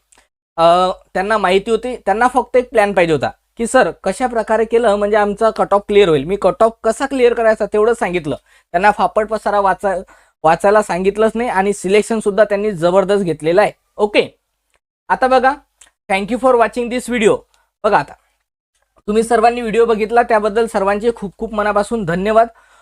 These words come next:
फक्त तुम्हाला काय करायचं आहे, या व्हिडिओला जास्तीत जास्त शेअर करायचं आहे. दोनशे पन्नास रुपये एक अतिशय कमी किंमत आहे. हे जे दहा टेस्ट आहेत ना, या दहा टेस्ट तुम्हाला द्यायच्या आहेत म्हणजे द्यायच्याच आहेत.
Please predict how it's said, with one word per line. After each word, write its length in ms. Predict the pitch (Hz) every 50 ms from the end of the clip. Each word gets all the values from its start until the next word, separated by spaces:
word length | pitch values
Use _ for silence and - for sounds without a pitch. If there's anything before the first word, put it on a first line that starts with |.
| _ _ _ _ -
फक्त 200 | 233 233 - 269
तुम्हाला 340 | 254 262 262 262 254 254
काय 100 | 254 254
करायचं 280 | 233 247 240 233 - 247
आहे, 80 | 247 240
या 80 | 233
व्हिडिओला 320 | 214 202 202 220 233 233 226
जास्तीत 360 | 196 214 202 - _ 240 214
जास्त 260 | 196 240 226 - - 233
शेअर 240 | - - 208 214 226
करायचं 360 | 214 233 226 226 220 220 240
आहे. 80 | 240 254 - _ _ _ _ _ _ _ _
दोनशे 300 | - 185 202 214 - 262
पन्नास 340 | 240 - 233 220 226 233 226
रुपये 220 | 240 214 226 240 226
एक 140 | 226 - _ _ _ -
अतिशय 760 | 170 170 _ _ _ _ 240 247 247 220 - - - 294 269
कमी 300 | 269 262 247 240 254 240
किंमत 300 | 233 240 233 233 240 240 240
आहे. 280 | 233 208 196 233 262 269 _ _ _ _ _ _ _ _ _ 202
हे 60 | 208
जे 120 | 202 247
दहा 280 | 226 220 196 - 214 226
टेस्ट 300 | 214 - 240 254 - 262
आहेत 100 | 233 226 -
ना, 140 | 240 254 185 - _ _ _ _ _ _ _ _ _ _ _ _ 175
या 160 | 175 - 226
दहा 280 | 202 196 175 180 202 214
टेस्ट 320 | 208 - 220 226 226 -
तुम्हाला 280 | 214 202 208 214 220 214
द्यायच्या 360 | 180 180 180 185 - 202 202
आहेत 120 | 202 214 208 -
म्हणजे 220 | 190 190 185 208
द्यायच्याच 400 | 185 180 165 165 156 - 196 190 -
आहेत. 100 | 143